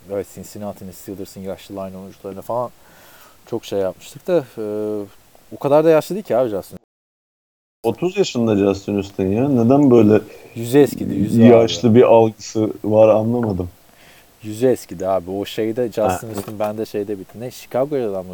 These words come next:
Speaker 1: büyük kontrat almıştı? Bir yerden büyük kontrat alıp hayal kırıklığı yaşattı ya.
Speaker 2: Justin Houston
Speaker 1: Kim, nereden
Speaker 2: sürekli
Speaker 1: bir
Speaker 2: şeydeydi ya. Değil miydi?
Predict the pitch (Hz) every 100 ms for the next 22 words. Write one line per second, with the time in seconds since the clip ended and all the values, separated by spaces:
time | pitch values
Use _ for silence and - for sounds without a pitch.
0 | 82 78 _ - 87 87 82 82 80 -
1 | - 82 - _ _ _ _ _ _ _
2 | _ - 135 208 160 165 147 165 - 160
3 | 143 143 147 139 143 147 - 139 - 143
4 | 139 135 - 135 127 - 131 _ 156 127
5 | 85 _ _ - - _ _ - 95 95
6 | 95 95 104 101 - 117 110 - _ _
7 | _ - _ - 117 135 208 202 104 123
8 | 131 110 110 131 120 107 98 117 127 104
9 | 127 127 101 92